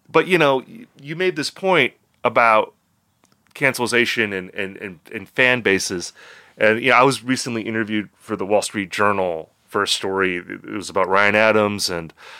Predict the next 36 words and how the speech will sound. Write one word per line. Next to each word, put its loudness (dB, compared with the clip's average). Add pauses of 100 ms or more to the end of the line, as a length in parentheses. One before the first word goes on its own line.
(120)
I -6
think 0
Morgan -2
Wallen -2
was -4
covered -2
in -2
that -2
story, 2
just -8
musicians -8
who -10
have -10
come -4
back 0 (300)
from -4
controversies. -6 (480)
And -2
the -2
point 2
I 4
made 2
in -10
that -2
story -2
was -8
that 0 (680)
only 2
the 0
people -6
who -8
like -4
you -10
can -18
cancel -14
you. -18